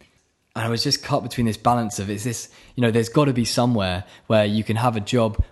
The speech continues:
where you have energy, and then you have energy for your life afterwards as well. That's really important.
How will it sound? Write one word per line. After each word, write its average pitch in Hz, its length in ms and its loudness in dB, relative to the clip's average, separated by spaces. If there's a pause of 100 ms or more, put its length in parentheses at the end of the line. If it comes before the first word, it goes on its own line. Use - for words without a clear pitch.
where 110 100 0
you 107 80 4
have 101 100 0
energy, 110 340 0
and 101 80 0
then 104 100 0
you 101 60 0
have 104 140 0
energy 107 380 0
for - 120 -6
your 107 140 2
life 110 380 0
afterwards 107 500 -4
as 95 100 -6
well. 101 260 0
That's 110 220 -2
really 120 240 0
important. 107 600 -4